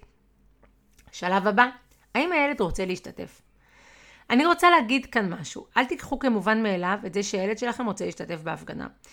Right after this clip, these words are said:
אני יכולה לספר שאני השתתפתי בהפגנה, והילדים שלי בפעם אחת באו,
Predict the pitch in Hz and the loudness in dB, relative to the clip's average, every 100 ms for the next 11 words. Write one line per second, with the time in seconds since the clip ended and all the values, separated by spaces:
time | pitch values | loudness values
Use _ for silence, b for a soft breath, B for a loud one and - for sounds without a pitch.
0 | b b 220 254 254 220 202 202 190 247 | b b 4 4 6 6 6 0 -2 0
1 | 247 196 208 220 - 175 170 185 196 285 | 2 2 4 2 0 -4 -4 -2 0 0
2 | 269 294 269 269 294 349 349 B B 175 | 2 2 2 -2 2 2 0 B B 2
3 | 214 214 214 240 254 294 247 247 - _ | 4 6 6 4 2 2 2 2 -2 _
4 | - 185 185 247 226 220 - - 190 170 | -12 -10 4 10 10 10 2 0 0 4
5 | 220 233 302 | 8 8 8